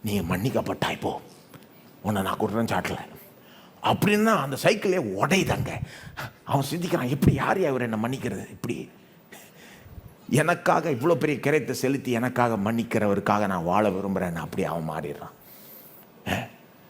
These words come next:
அப்போ இது ரைட்டாவா இல்லாம எப்படி ராங்கா இருக்க முடியும்? அஹ், இது ரைட்டான்றது கடைசியா ஒரு பதில் சொல்லலாம். அது என்னன்னா, இது ஏன் ரைட்டுனா, இப்படி தான் தேவனுடைய மகிமை வெளிப்படுகிறது.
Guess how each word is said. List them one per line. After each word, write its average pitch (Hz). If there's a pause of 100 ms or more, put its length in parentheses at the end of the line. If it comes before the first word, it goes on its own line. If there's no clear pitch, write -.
(120)
அப்போ 110
இது 110
ரைட்டாவா 117
இல்லாம 107
எப்படி 101
ராங்கா 107
இருக்க 98
முடியும்? 90 (400)
அஹ், 117 (340)
இது 107
ரைட்டான்றது 107
கடைசியா 104
ஒரு 98
பதில் 101
சொல்லலாம். 92
அது 92
என்னன்னா, 104 (1300)
இது 95
ஏன் 107
ரைட்டுனா, 98
இப்படி 104
தான் 110
தேவனுடைய 101
மகிமை 98
வெளிப்படுகிறது. 87